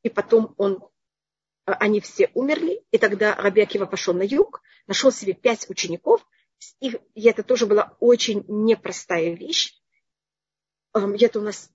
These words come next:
ещё одна очень важная вещь, что мы, э, которая тоже связана с дарованием Торы и тоже связана с Ляг Баомером. Это что мы имеем обычно успех с того, что мы пробуем второй раз. Первый раз, когда мы что-то делаем, конечно, очень хорошо, что был успех с первого раза, и что Всевышний помог нам всем с первого раза.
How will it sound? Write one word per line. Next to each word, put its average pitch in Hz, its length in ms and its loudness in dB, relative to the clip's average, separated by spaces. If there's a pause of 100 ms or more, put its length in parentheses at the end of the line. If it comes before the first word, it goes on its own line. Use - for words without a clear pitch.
(100)
ещё 226 380 0
одна 220 200 2
очень 214 280 2
важная 202 380 0
вещь, 254 200 -4
что - 200 -2
мы, 226 280 2 (120)
э, 190 160 2
которая 226 300 0
тоже 240 240 -4
связана 208 360 -4
с 185 60 -10
дарованием 185 480 -4
Торы 285 280 0
и - 140 -6
тоже 262 280 0
связана 185 360 -4
с - 140 -10
Ляг 170 180 -4
Баомером. 302 460 0 (580)
Это 254 220 2
что - 280 2
мы 214 300 0
имеем 220 400 0
обычно 185 440 -6
успех - 560 -6 (100)
с - 120 -20
того, 247 220 -2
что - 160 0
мы 220 100 0
пробуем 247 340 4
второй 180 340 -2
раз. - 320 -16 (560)
Первый 320 280 4
раз, 269 160 2
когда 220 200 0
мы 220 80 -2
что-то 180 300 -10
делаем, 339 420 0 (440)
конечно, 262 360 0
очень 269 180 0
хорошо, 262 280 -2
что 262 160 0
был 247 140 0
успех 247 280 -2
с - 80 -20
первого 226 320 0
раза, 185 300 -4
и 196 60 -4
что - 160 -4
Всевышний 247 400 -4
помог 254 300 2
нам 240 180 0
всем 262 320 0
с - 80 -12
первого 160 360 -2
раза. - 240 -20